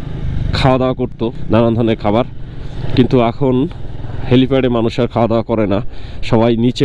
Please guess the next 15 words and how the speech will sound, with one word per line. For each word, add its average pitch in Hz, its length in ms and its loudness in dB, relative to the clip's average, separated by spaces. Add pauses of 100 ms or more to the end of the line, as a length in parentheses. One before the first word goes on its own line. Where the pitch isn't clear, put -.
খাওয়া 101 140 2
দাওয়া 95 220 0
করে। 87 140 0 (880)
সময় 135 280 -10
যখন 131 380 -14 (220)
ভোর 113 280 -14 (280)
পাঁচটা 101 520 -16 (380)
পঞ্চান্ন, 101 580 -16 (840)
এই 101 120 -18
মুহূর্তে 117 400 -16 (180)
আমি 92 240 -14 (180)
আছি 98 280 -18 (280)
সাজেক 101 480 -16 (140)
ভ্যালি। 85 240 -18 (120)
সাজেক 107 260 -18